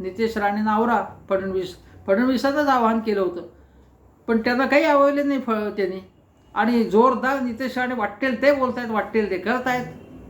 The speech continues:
आणि फडणवीस काही करत नाही, गृहखातं त्यांच्याकडे असूनही.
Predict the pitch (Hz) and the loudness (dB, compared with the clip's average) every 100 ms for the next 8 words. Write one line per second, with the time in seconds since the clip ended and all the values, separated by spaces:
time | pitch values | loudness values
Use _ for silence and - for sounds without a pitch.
0 | - - 196 - 196 202 214 - 214 269 | -14 -4 -4 2 2 4 0 2 0 2
1 | 262 254 240 233 180 196 202 208 214 196 | 0 -2 -2 -2 0 0 0 -2 -2 -4
2 | 190 202 202 185 196 185 | -4 -2 -2 -2 -2 -6